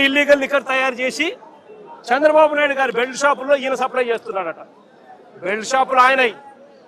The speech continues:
సప్లై చేసే మనుషులు ఆయనై, తయారు చేసే మనిషి ఆయన మనిషి, బెల్ట్ షాపులు ఆయనై,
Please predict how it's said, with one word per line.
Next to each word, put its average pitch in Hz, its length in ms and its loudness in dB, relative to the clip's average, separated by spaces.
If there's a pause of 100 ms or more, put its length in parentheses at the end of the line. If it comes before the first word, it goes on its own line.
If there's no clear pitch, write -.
(140)
సప్లై 247 340 2
చేసే 262 180 0 (120)
మనుషులు 277 380 0
ఆయనై, 277 260 4 (680)
తయారు 247 340 0
చేసే 233 180 -4 (120)
మనిషి 254 260 -2 (120)
ఆయన 294 260 4
మనిషి, 294 280 -2 (720)
బెల్ట్ 254 300 0
షాపులు 294 360 2
ఆయనై, 294 240 2